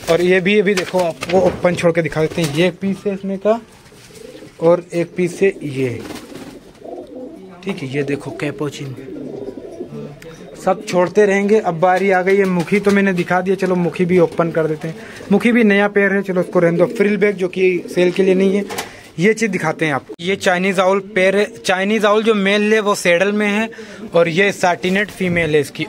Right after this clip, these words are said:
और इसने भी मेरे पास अंडे रखे हुए थे, जो अपने group में लोग ऐड हैं उन लोगों को पता होगा।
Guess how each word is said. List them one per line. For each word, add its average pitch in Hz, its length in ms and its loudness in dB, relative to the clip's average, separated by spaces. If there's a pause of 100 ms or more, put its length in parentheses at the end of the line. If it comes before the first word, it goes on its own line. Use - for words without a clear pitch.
और 196 160 2
इसने 208 360 2
भी 226 100 2
मेरे 220 180 2
पास 202 140 2
अंडे 196 200 0
रखे 202 220 0
हुए 202 100 2
थे, 208 120 2
जो 180 140 2
अपने 185 220 2
group 170 280 0
में 196 100 2
लोग 196 260 2
ऐड 180 360 2
हैं 208 180 0 (240)
उन 302 160 -2
लोगों 185 220 4
को 190 120 2
पता 175 240 0
होगा। 175 340 2